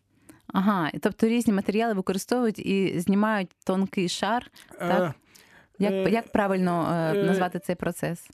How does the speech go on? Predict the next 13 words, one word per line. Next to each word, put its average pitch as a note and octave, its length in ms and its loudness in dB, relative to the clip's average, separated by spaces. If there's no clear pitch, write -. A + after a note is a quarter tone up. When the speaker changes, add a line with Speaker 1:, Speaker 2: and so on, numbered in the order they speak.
Speaker 2:
е, F#3 360 0
ні, F#3 360 2
саме F3 280 0
у F#3 80 2
цьому G3+ 360 0
і F#3 60 0
проблема F3 480 -2
з - 100 -12
цими D3+ 220 -2
новими D#3 320 0
матеріалами: F3+ 680 0
що - 160 -8
якщо D#3 460 -2